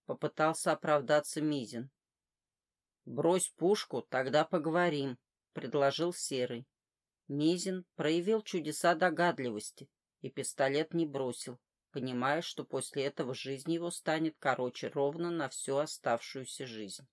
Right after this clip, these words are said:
«Предлагаю сделку», — заорал Мизин, но поперхнулся и закашлялся.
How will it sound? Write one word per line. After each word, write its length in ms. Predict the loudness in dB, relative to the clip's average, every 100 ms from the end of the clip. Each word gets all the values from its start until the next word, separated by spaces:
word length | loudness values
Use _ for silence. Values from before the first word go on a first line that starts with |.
| _ _ _ _ _ _ _ _ _ _ _
«Предлагаю 800 | 2 2 6 6 8 8 8 6
сделку», — 760 | 2 4 8 8 6 -2 -4 -6 _
заорал 540 | -8 2 4 6 6 4
Мизин, 580 | 4 2 2 -2 -4 -4
но 160 | -4
поперхнулся 840 | -4 -2 -2 -2 2 2 2 0 -2
и 40 |
закашлялся. 960 | 2 0 2 0 0 -6 -8 -6 -10